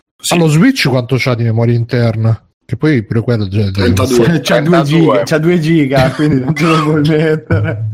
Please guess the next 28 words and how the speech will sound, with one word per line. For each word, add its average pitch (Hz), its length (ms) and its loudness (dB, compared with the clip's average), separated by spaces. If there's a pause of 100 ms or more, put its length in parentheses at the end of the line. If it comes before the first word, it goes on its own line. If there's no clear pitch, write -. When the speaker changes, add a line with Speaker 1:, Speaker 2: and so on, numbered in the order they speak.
(420)
Speaker 2:
E - 840 -4
poi 131 80 2
c'è - 0 -
Speaker 1:
Trentadue. 160 260 2
Speaker 2:
anche - 200 -2
il 202 100 -2
problema 165 480 0
che 123 180 -4
se 127 120 0
lo 127 100 0
metti 147 300 -2
nella 139 160 0
memoria 139 280 0
esterna 156 600 0
i 117 160 0
giochi 123 560 0
caricano 113 440 -4
più 113 120 -4
lentamente, 110 640 -2
che 95 80 -4
è - 20 0
uscito 113 320 0
Rayman 117 320 0
Legends, 117 560 -2
che 98 340 -2
sa-, 98 280 -4
leggevo, 101 640 -2
sapevo 98 880 -2